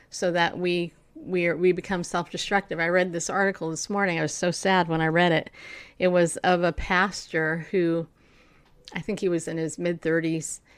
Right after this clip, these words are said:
He, uh, ministered among those who had mental illness,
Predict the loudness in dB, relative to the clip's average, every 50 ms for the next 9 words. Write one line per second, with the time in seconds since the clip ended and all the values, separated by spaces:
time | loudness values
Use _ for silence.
0 | _ _ _ -8 -4 -2 -2 -2 -2 -4 -4 -4 -4 -2 -2 -4 -4 -4 -4 -4
1 | -4 -4 -6 -6 -4 -4 -4 -2 -2 -4 -4 -4 -4 -4 -4 -4 -4 -4 -6 -6
2 | -8 -6 -4 -4 -4 -4 -4 -4 -4 -6 -4 -6 -6 -6 -6 -6 -6 -4 -4 -4
3 | -4 -4 -6 -8